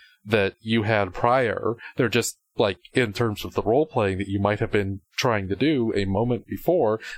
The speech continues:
they're the bad guys. Now you're them, and you're in a better state because you lost. And, like, that's not, I hate,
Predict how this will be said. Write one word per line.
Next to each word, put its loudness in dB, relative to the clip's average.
they're 4
the -2
bad 2
guys. 0
Now 2
you're 0
them, 2
and -4
you're 2
in 0
a 0
better 0
state -2
because -4
you -2
lost. 0
And, 0
like, 0
that's 0
not, 2
I 2
hate, -2